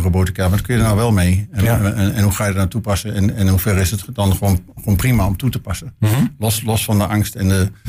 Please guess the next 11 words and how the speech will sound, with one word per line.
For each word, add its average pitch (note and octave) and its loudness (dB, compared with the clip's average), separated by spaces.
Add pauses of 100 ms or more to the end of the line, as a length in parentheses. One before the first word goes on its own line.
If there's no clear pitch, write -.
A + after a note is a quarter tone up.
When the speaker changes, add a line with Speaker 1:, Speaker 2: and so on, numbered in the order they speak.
(220)
Speaker 1:
en, G#2 2
en G2 2
de, F#2+ 2
eh, G2+ 2
en G2 2
de F#2+ 2
thema's F#2+ 2
die F2+ 0
erachter - -2
zitten. - -2
Maar G2+ 0